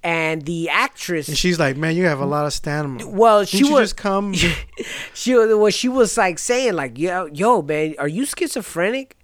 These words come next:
Speaker 1: Because you are totally different. You could be ravenous, or you could be timid and shy.
Speaker 2: Uh-huh.
Speaker 1: Like, you are, like, you're two different people."
Speaker 2: Yeah.
Speaker 1: And she doesn't know that they have twins, like, that, that he's a twin brother.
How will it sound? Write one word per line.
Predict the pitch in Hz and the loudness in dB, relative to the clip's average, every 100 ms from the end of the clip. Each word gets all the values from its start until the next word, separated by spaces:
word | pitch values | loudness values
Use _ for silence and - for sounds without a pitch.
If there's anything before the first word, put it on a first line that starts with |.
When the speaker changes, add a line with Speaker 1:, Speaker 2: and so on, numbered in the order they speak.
| _ _ _ _ | _ _ _ _
Speaker 1:
Because | 170 - 180 147 147 | -8 0 0 0 -2
you | 285 285 - _ _ _ _ - | -2 -2 -10 _ _ _ _ -8
are | 147 - - | -6 -6 -10
totally | - - 311 269 233 | -6 0 2 2 -2
different. | 156 180 180 214 180 - _ - - _ - | -2 -2 -2 -6 -12 -16 _ -20 -20 _ -6
You | 214 | -6
could | 185 196 156 | -2 -4 -2
be | 180 175 151 - - | -4 -4 -6 -14 -18
ravenous, | 107 147 208 247 262 269 262 - - - _ _ | -6 0 2 2 0 0 -2 -4 -6 -10 _ _
or | 151 156 | -2 -2
you | 175 | -4
could | 170 | -8
be | 156 147 - | -8 -10 -10
timid | - 226 151 101 | -2 0 0 -4
and | 123 120 | -12 -10
shy. | - 160 123 95 - _ _ | -6 -4 -4 -8 -14 _ _
Speaker 2:
Uh-huh. | 131 131 123 123 | -12 -10 -10 -4
Speaker 1:
Like, | 139 117 | -4 -4
you | 165 233 240 | -4 0 4
are, | 196 165 151 - _ _ - | 6 4 2 -4 _ _ -8
like, | 151 127 165 | -6 -6 -6
you're | 170 - | -6 -4
two | - 262 220 | 0 0 2
different | 240 - 170 | -2 -4 -8
people." | - 196 - 104 - | -6 -8 -8 -14 -8
Speaker 2:
Yeah. | 147 143 123 120 | -4 -4 -4 -10
Speaker 1:
And | 139 | -8
she | - 254 | -4 2
doesn't | 240 190 175 | 2 2 0
know | 240 | 0
that | 226 160 | 0 -2
they | 156 | -4
have | 156 135 | -6 -6
twins, | - 277 202 107 - | -8 -4 -6 -6 -6
like, | 143 123 131 | -6 -6 -10
that, | 143 139 - | -8 -8 -6
that | 143 135 | -6 -4
he's | 160 160 | -6 -6
a | 156 | -6
twin | - 190 165 | -4 -4 -2
brother. | 165 247 139 65 | 2 0 0 -10